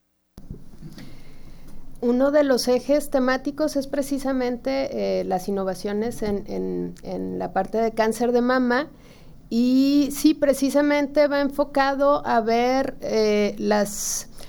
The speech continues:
los cambios que se han realizado. Por ejemplo, uno del, de, de la parte que, que se va a hablar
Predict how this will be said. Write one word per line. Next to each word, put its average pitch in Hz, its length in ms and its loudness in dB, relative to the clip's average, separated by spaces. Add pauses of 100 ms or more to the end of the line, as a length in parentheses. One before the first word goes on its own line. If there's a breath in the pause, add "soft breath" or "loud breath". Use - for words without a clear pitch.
(120 loud breath)
los 233 280 4
cambios 294 640 2
que 240 340 4
se 233 140 0
han 247 100 2
realizado. 277 560 2
Por 269 140 0
ejemplo, 262 360 0
uno 269 200 2
del, 240 340 0
de, 208 340 0
de 208 160 -2
la 196 180 0
parte 240 580 0
que, 202 320 -2
que 214 140 2
se 208 160 0
va 214 100 4
a 226 40 4
hablar 247 360 0